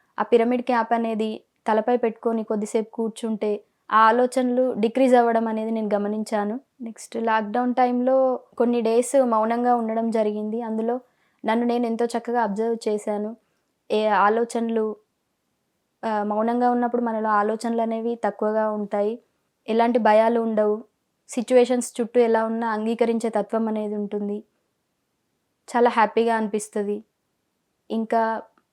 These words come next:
మౌనంలో ఉండడం వల్ల ఎవరితో ఏం మాట్లాడాలి, ఎంతవరకు మాట్లాడాలి, ఏ సిచ్యువేషన్‌లో మాట్లాడాలి అనేది ఎరుకతో ఉంటాము. నా సన్నిహితులు కొంతమంది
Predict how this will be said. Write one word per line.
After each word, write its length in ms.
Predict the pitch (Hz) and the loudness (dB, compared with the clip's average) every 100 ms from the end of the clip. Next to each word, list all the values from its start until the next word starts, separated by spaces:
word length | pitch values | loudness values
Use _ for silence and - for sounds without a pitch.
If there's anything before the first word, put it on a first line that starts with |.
| _ - | _ -4
మౌనంలో 720 | 214 226 240 247 262 254 247 | -2 -2 -2 0 0 0 -2
ఉండడం 360 | 240 240 240 | -4 -4 -4
వల్ల 280 | 240 247 269 - _ _ _ _ _ _ | -2 -2 -2 -6 _ _ _ _ _ _
ఎవరితో 480 | 220 226 233 262 262 | 0 0 2 4 6
ఏం 220 | 240 233 | 4 4
మాట్లాడాలి, 580 | 233 220 220 208 208 208 | 0 -2 0 0 0 0
ఎంతవరకు 500 | 196 214 233 233 226 | -2 0 0 0 -2
మాట్లాడాలి, 540 | 220 208 214 202 208 208 | -2 -2 0 0 0 0
ఏ 140 | 220 | 0
సిచ్యువేషన్‌లో 720 | 233 233 - 233 233 226 240 247 | 0 0 2 0 0 -4 -4 -2
మాట్లాడాలి 800 | 214 208 214 208 202 202 202 202 _ _ - | -2 -2 0 0 0 -2 -4 -8 _ _ -6
అనేది 380 | 233 240 247 294 - _ _ _ _ _ _ - | -2 -2 -2 -4 -8 _ _ _ _ _ _ -2
ఎరుకతో 440 | 226 233 247 254 | 0 0 2 2
ఉంటాము. 520 | 240 214 214 202 208 269 _ _ _ - | 0 -2 -2 -2 -6 -10 _ _ _ -12
నా 200 | 226 226 | -10 -8
సన్నిహితులు 720 | 226 226 233 240 254 262 269 | -6 -4 -2 -2 -2 0 0
కొంతమంది 840 | 262 240 233 233 233 254 240 220 | -2 -4 -4 -4 -2 -2 -2 -4